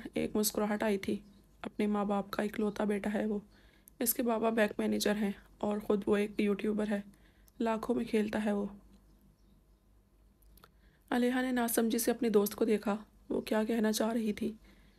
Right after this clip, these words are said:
"अब इसका शादी करने का इरादा है और इसे एक खूबसूरत सी लड़की से लव मैरिज करनी है। कहो तो इसके यहाँ आने पर तुम्हें इससे मिलवाऊँ," अमारा ने एक आंख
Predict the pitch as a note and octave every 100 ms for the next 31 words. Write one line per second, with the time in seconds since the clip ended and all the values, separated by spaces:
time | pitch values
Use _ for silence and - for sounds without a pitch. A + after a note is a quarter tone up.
0 | _ - G#3+ G#3+ - G#3+ G#3+ G#3+ G#3 G#3+
1 | G#3+ G#3 G#3+ G#3+ G3+ G3 G3+ G3+ G#3 -
2 | - - G#3+ - G#3+ A3+ A3 - - -
3 | - A3+ A3+ G#3 G#3 A3 G#3+ G#3+ G#3 G3
4 | - G#3 G#3 G#3 G#3+ G#3+ G#3+ G#3+ - G#3
5 | G3+ A3 A#3 - - - B3+ A3+ G#3 G#3
6 | G#3+ - G#3 G#3+ - - - _ - A#3
7 | A#3+ A3+ A3 A3 A3 A3 G#3+ A3+ A3 -
8 | A3 G#3+ G3+ G3 A3 - - B3 A#3 G#3
9 | G#3 G#3+ G#3 G#3 G3 G3